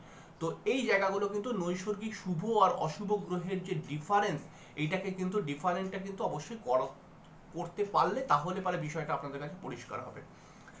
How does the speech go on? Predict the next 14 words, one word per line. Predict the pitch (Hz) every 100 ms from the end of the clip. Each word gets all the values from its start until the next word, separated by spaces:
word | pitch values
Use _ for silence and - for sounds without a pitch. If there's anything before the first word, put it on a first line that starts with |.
| - -
এবং | 185 202 233
এবারে | 175 202 262
হচ্ছে | 262 262
third | - 160 208
হাউসের | 220 233
অধিপতি | 226 233 226
যদি | 220 226
চতুর্থভাবে | 196 180 254 - 247 220 214
চলে | 220 208 190
আসে, | 196
তাহলে | 202 180 185
পারে | 185 185
কি | 185 202
হয়? | 170 156